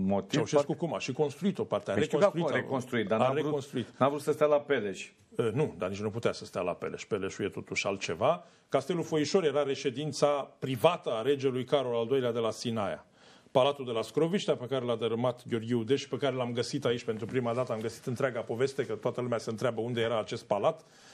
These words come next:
Speaker 2: care a fost și el distrus.
Speaker 1: Ajungem la Peleș și vă întrebam, uh,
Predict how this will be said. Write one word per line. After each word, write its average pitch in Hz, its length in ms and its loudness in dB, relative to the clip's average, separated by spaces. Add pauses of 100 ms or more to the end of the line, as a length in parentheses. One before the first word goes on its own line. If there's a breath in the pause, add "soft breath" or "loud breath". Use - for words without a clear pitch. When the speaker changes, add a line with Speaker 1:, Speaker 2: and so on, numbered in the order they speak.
(340 loud breath)
Speaker 2:
care 110 180 -2
a 101 40 -2
fost - 200 -2
și - 100 -2
el 110 160 0
distrus. 113 380 2
Speaker 1:
Ajungem 156 400 -2
la 156 160 6
Peleș 117 420 2
și 98 320 2
vă 98 140 2
întrebam, 107 580 2
uh, 95 460 0